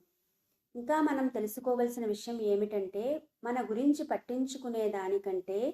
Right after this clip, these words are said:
ఎన్నో రెట్లు ఎక్కువగా ఈ సృష్టి మనల్ని ఎంతో ప్రేమగా పట్టించుకుంటూ కంటికి రెప్పలాగా కాపాడుతుంది.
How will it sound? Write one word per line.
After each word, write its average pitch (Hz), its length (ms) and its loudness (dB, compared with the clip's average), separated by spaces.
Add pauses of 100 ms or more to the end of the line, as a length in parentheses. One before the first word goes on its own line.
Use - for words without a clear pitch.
(340)
ఎన్నో 247 340 2
రెట్లు 262 320 4
ఎక్కువగా 214 580 -2
ఈ 262 200 -2
సృష్టి 240 520 -6
మనల్ని 226 500 4
ఎంతో 202 420 0
ప్రేమగా 233 560 0
పట్టించుకుంటూ 208 880 -4 (100)
కంటికి 240 460 -4 (100)
రెప్పలాగా 220 640 -2
కాపాడుతుంది. 196 880 -4